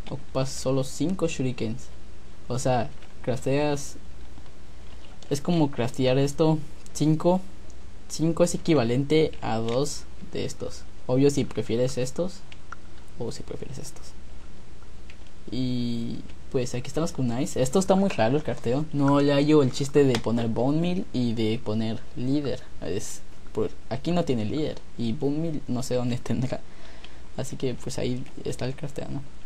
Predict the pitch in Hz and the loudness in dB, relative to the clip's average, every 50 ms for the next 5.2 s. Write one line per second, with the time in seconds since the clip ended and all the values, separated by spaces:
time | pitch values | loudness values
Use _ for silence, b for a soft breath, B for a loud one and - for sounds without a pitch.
0 | B B B B B B - 156 165 170 170 180 180 - 123 120 131 135 127 - | B B B B B B 4 6 6 6 6 4 4 2 4 4 4 4 2 2
1 | - - 139 143 127 123 120 - 117 107 101 - - - - - 151 151 151 - | 0 -2 0 0 2 2 2 2 2 0 0 0 0 -2 0 2 4 4 4 2
2 | 143 135 - - - - - - - - - - - B B B B B B B | 0 -2 -2 -4 -4 -4 -4 -4 -4 -4 -4 -4 -4 B B B B B B B
3 | - 147 - - 180 185 180 180 160 135 - - - 123 123 120 117 - - - | 0 0 2 2 4 4 6 6 6 4 4 2 0 0 0 0 0 -2 -2 -4
4 | - - - - - - 127 - 117 107 135 135 156 151 139 127 - - 120 123 | -6 -6 -6 -6 -4 -2 -2 -2 0 0 0 2 2 2 2 2 2 0 0 0
5 | - - 202 | 0 0 0